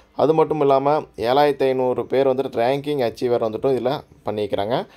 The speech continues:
அதுக்கு, அது மட்டும் இல்லாம கிட்டத்தட்ட எயிட்டீன் மந்த்ல சிக்ஸ் லேக்ஸ் கம்யூனிட்டி around the world முழுக்க வந்துட்டு சூப்பரா வந்துட்டு கொண்டு போயிட்டு இருக்கிறாங்க. இதுல எட்டு லைவ் எக்கோசிஸ்டம் வந்துட்டு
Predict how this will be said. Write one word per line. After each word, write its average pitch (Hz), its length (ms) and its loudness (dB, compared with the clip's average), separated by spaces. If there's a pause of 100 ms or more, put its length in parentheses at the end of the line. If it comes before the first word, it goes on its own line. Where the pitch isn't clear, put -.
(360)
அதுக்கு, 131 280 0
அது 139 140 4
மட்டும் 160 280 0
இல்லாம 143 260 2
கிட்டத்தட்ட 135 500 -2 (560)
எயிட்டீன் 151 340 0
மந்த்ல 139 320 0 (180)
சிக்ஸ் 143 300 -6
லேக்ஸ் 160 320 -2
கம்யூனிட்டி 156 420 -4 (400)
around 147 320 2
the 151 160 2
world 139 320 2
முழுக்க 123 200 -2 (100)
வந்துட்டு 117 220 -4 (420)
சூப்பரா 123 280 -2
வந்துட்டு 117 220 -4
கொண்டு 107 160 -6
போயிட்டு 107 200 -2
இருக்கிறாங்க. 107 260 -4 (580)
இதுல 143 240 4 (600)
எட்டு - 360 -2 (180)
லைவ் 160 220 2 (260)
எக்கோசிஸ்டம் 127 640 -2
வந்துட்டு 110 220 0